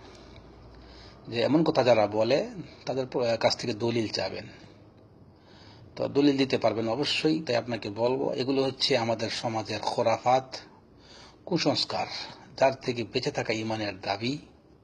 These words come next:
তাই বলবো সব-, সবাইকে, আপনাকেও বলবো,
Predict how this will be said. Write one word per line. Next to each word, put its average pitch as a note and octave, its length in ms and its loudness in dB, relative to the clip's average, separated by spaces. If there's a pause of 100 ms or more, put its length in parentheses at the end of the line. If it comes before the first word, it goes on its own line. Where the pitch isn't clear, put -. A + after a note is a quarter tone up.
(920)
তাই A2 240 2
বলবো C#3 560 2
সব-, A2 520 0
সবাইকে, B2 560 2
আপনাকেও A#2 440 -4
বলবো, G#2+ 520 -4